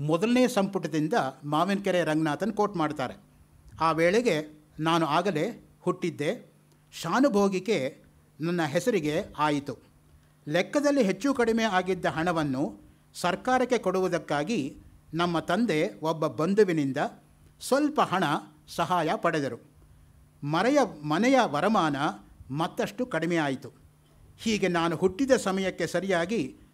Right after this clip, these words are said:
ನಮ್ಮ ತಂದೆ ಅಧಿಕಾರವನ್ನು ಕಳೆದುಕೊಂಡರು. ನನ್ನ ಅಣ್ಣ ಒಬ್ಬ ತೀರಿಕೊಂಡ. ನಮ್ಮ ಮನೆತನೆ ಎಂದೂ ಕಾಣದ ಬಡತನವನ್ನು ಮುಟ್ಟಿತು. ಹಳಬರ ಮಾತಿನಲ್ಲಿ ಹೇಳುವುದಾದರೆ, "ನನ್ನ ಜನ್ಮ ನಕ್ಷತ್ರವೇ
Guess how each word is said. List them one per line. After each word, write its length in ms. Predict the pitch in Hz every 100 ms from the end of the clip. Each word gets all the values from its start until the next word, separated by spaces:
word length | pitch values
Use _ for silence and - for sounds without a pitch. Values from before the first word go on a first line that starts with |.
| _ 151
ನಮ್ಮ 240 | 170 160
ತಂದೆ 440 | 156 202 151 156 175 - -
ಅಧಿಕಾರವನ್ನು 1000 | 175 233 240 220 180 151 143 143 208 -
ಕಳೆದುಕೊಂಡರು. 760 | 156 160 160 156 139 123 - - _ _ _ _ _ -
ನನ್ನ 240 | 160 180 175
ಅಣ್ಣ 240 | 151 202 151 175 - - _ _ 156
ಒಬ್ಬ 240 | 165 147 147 208 - _ -
ತೀರಿಕೊಂಡ. 460 | 185 185 170 147 127 110 - - _ _ _ _ -
ನಮ್ಮ 280 | 170 175 151
ಮನೆತನೆ 560 | 156 233 226 214 156 151 151 135
ಎಂದೂ 520 | 160 208 214 240 277
ಕಾಣದ 560 | 269 185 185 170 131 - - _ _ _ _ 123
ಬಡತನವನ್ನು 800 | 123 175 220 226 160 143 139 151 -
ಮುಟ್ಟಿತು. 480 | 135 160 156 151 127 - - - - - -
ಹಳಬರ 460 | 160 185 220 233
ಮಾತಿನಲ್ಲಿ 560 | 226 180 180 190 170 170
ಹೇಳುವುದಾದರೆ, 920 | 160 170 165 151 156 185 147 135 - _ _ -
"ನನ್ನ 240 | 139 160 156
ಜನ್ಮ 360 | 147 139 175
ನಕ್ಷತ್ರವೇ 1000 | 196 190 - 190 196 190 208 151 165 -